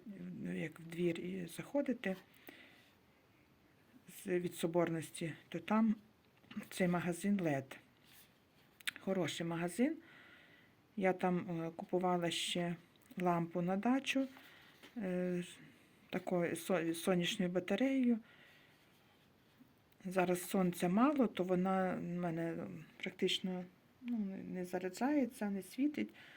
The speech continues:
Але як буде сонячні дні, то покажу вам. А та, що, м, на Аліекспресі я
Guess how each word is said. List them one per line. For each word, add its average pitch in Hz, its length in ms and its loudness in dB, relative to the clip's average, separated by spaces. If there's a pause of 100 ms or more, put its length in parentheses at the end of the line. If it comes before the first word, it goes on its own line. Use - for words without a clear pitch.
(460)
Але 190 300 4
як 185 160 4
буде 185 260 2
сонячні 180 580 0
дні, 233 240 4
то 180 300 -2 (440)
покажу 185 460 -6
вам. 165 240 -6
А 175 80 0
та, 202 220 2
що, 196 240 0
м, 180 120 -2 (2250)
на 190 100 -4
Аліекспресі 185 840 0
я 214 200 2